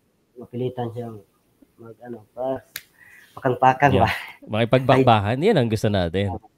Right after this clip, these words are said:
Speaker 2: Yun pala yun. Ang galing, galing, ah.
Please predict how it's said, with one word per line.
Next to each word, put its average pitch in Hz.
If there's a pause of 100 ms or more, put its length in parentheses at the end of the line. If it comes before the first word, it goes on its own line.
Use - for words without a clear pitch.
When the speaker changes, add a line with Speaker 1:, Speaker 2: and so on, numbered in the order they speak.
(420)
Speaker 2:
Yun 98
pala 90
yun. 92
Ang 135
galing, 151
galing, 98
ah. 87